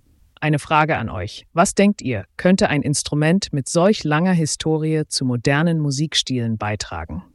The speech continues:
Die Antwort darauf findet sich in der heutigen traditionellen und modernen Musikszene wieder. Ihr Klang wird sowohl in traditionellen schwedischen Volksmusiken als auch in experimentellen Fusionprojekten geschätzt.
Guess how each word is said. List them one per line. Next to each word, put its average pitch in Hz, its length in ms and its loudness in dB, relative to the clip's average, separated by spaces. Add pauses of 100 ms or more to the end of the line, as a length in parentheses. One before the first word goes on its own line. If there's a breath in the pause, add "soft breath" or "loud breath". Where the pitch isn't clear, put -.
(580)
Die - 140 -6
Antwort 185 400 4
darauf 160 560 2
findet 170 320 0
sich - 280 -4
in 143 80 -2
der 117 220 -4
heutigen 160 380 2
traditionellen 147 880 0
und 127 180 -6
modernen 127 460 -2
Musikszene 120 760 -4
wieder. 90 300 -8 (540)
Ihr 143 100 0
Klang 175 480 0
wird 160 160 0
sowohl 156 340 2
in 143 140 -2
traditionellen 151 720 0
schwedischen 151 480 0
Volksmusiken 160 880 -2 (160)
als 190 320 0
auch 147 180 -2
in - 240 -6
experimentellen 143 1040 0
Fusionprojekten 131 1000 -2
geschätzt. - 600 -6